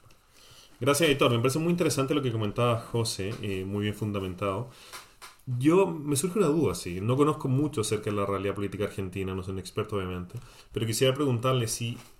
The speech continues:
cree él o si siente la sociedad argentina que el kirchnerismo está perdiendo contacto con la realidad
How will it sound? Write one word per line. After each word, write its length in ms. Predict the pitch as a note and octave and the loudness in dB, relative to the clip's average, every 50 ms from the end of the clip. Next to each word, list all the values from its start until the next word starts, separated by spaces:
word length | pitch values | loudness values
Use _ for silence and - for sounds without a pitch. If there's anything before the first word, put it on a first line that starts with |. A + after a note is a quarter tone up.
| - _ _ _ _ _ _ _ _ _ _ - | -20 _ _ _ _ _ _ _ _ _ _ -6
cree 420 | - D#3 E3+ F#3 F#3 D#3 C3+ C#3 | -2 0 2 2 4 6 6 4
él 80 | C#3+ C3+ | 4 4
o 280 | B2 A#2 A2+ A2 A2+ A2 | 2 0 0 0 -2 -4
si 200 | - - B2 A#2 | -2 -4 -4 -4
siente 320 | - - - B2 B2+ C3 C#3 | -4 -2 -2 -2 0 0 0
la 80 | B2+ | 0
sociedad 300 | A#2 - A2+ - A#2+ A2+ | 0 -2 -4 -2 -2 -2
argentina 460 | A2+ B2 A2+ A2+ A#2 A#2 A#2+ B2 A#2+ A#2 | -2 -2 -4 -4 -4 -4 -4 -4 -4 -4
que 100 | - A2+ | -6 -4
el 340 | G#2+ G#2 G2+ G2+ G2 F#2+ - - | -4 -4 -4 -4 -6 -8 -10 -12
kirchnerismo 640 | G#2 - - - G#2 G#2 G2+ G2+ G#2 G#2 A#2 A2+ | -14 -14 -10 -8 -6 -4 -4 -4 -2 -2 -2 -2
está 240 | A2+ - - A2+ G#2+ | -4 -4 -4 -4 -4
perdiendo 720 | - G#2+ - - G#2+ G#2+ A2 A2+ A2+ B2 B2 A#2+ - - - | -4 -6 -6 -4 -4 -4 -4 -2 -2 -2 -2 -4 -6 -10 -8
contacto 640 | - B2 A2 G#2+ G2+ - - B2 B2+ B2+ - D3+ B2+ | -6 -4 -4 -4 -4 -4 -2 -2 -2 -2 -4 -4 -4
con 140 | B2+ A#2 A2 | -2 -2 -2
la 100 | G#2+ G#2+ | -2 -2
realidad 640 | G#2 G#2+ G2+ G2 G2 G2 G2 G2 G#2 B2+ C3 B2+ | -2 -4 -4 -4 -4 -4 -4 -4 -4 -6 -6 -8